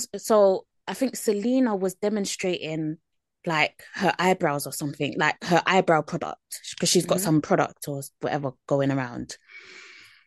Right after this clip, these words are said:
Speaker 1: Even this, like, I, I feel like, Vic, am I getting old?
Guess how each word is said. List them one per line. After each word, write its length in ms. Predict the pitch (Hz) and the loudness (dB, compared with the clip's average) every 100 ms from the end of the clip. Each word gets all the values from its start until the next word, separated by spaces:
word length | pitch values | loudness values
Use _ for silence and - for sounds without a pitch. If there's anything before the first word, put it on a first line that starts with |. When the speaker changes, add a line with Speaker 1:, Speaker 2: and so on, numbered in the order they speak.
| - 240 | -8 4
Speaker 1:
Even 220 | 247 220 | 6 8
this, 200 | 247 - | 8 8
like, 140 | 208 | 6
I, 120 | - - 269 | 6 2 0
I 60 | |
feel 160 | 294 415 | 6 8
like, 140 | 320 185 196 | 8 2 2
Vic, 220 | 339 - | 2 6
am 120 | 269 | 8
I 60 | 311 | 8
getting 220 | 359 277 247 | 10 8 8
old? 400 | 269 254 160 | 4 2 2